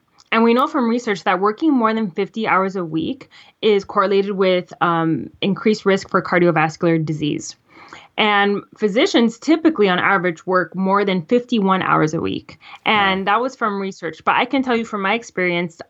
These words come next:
Speaker 1: as an O T, I worked over fifty hours a week. And that was just being at work. That didn't count documentation at home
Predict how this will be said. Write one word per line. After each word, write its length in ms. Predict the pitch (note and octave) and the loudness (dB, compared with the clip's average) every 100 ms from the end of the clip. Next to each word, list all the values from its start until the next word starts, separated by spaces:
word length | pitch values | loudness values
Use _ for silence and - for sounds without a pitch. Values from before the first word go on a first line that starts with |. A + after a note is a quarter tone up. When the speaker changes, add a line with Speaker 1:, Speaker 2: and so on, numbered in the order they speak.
| - | -2
Speaker 1:
as 180 | F#3 F#3+ | -2 -2
an 80 | F#3 | -2
O 120 | G#3 | 0
T, 380 | A3 - F#3 F3+ | -2 -4 -4 -2
I 220 | - F3 | 0 0
worked 320 | G4 D4 - | 0 -2 -2
over 280 | - F3 F3+ | -6 -2 -2
fifty 300 | E3 F3+ E3+ | -2 -4 0
hours 220 | E3 E3 | 2 2
a 80 | - | -2
week. 240 | G2+ G#2+ - | -6 -6 -2
And 120 | G3 | 0
that 140 | A3 | 2
was 240 | D#4+ D#4+ - | 2 0 -2
just 380 | A#3 B3 - D#3+ | -2 -4 -10 -10
being 300 | G#3 B3 A#3 | -4 -4 -2
at 240 | F3+ C#3 | -2 -2
work. 260 | E3 D#3+ - | -4 -4 -2
That 160 | G3 | -2
didn't 260 | G3 A#3 G#3+ | 0 0 -2
count 340 | - G3+ - | -2 -4 -2
documentation 680 | G3 F#3 F#3 E3+ F#3 G3 F3+ | -4 -2 -4 -2 -2 -2 -2
at 160 | D3+ D#3 | -4 -2
home 420 | G#3 G#3 G3+ | 0 2 0